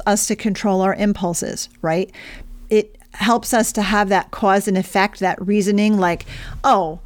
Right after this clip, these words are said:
I shouldn't ride my bike to town because it's dangerous, or I could get hurt, or I could get lost. My parents won't know where I am. Um, or I shouldn't climb onto the roof of the garage because I could fall off and get hurt."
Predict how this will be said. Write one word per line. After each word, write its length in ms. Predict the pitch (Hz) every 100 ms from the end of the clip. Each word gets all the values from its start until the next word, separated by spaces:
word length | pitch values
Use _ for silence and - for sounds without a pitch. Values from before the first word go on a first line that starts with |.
| - - - -
I 320 | - 196 202
shouldn't 400 | 226 - 294 285
ride 240 | 226 214 196
my 140 | 190
bike 260 | 180 180 -
to 80 | -
town 380 | 202 170 175 175
because 460 | 180 - 180 170
it's 220 | 220 202 -
dangerous, 580 | 214 202 175 151 160
or 180 | - 165
I 140 | - 180
could 220 | 208 180
get 160 | 214
hurt, 340 | - 233 190 -
or 140 | 165
I 100 | 165
could 200 | 180 208
get 180 | 180 208
lost. 480 | 196 202 160 151 - - - -
My 100 | 214
parents 480 | 214 269 269 247 214
won't 180 | 190
know 160 | 185 185
where 220 | 175 170
I 100 | 160
am. 320 | 160 85 - - - - -
Um, 400 | - 180 175 170 - - -
or 360 | 214 202 196
I 100 | 202
shouldn't 360 | 214 294 254 269
climb 300 | 294 269 254
onto 200 | 240 226
the 120 | 214
roof 240 | 208 208
of 160 | 220 190
the 100 | 214
garage 460 | 202 202 220 202 -
because 280 | 185 202
I 120 | 185 185
could 200 | 214 -
fall 320 | - 196 190
off 220 | 185 185
and 140 | 190
get 160 | 180 190
hurt." 400 | - 269 214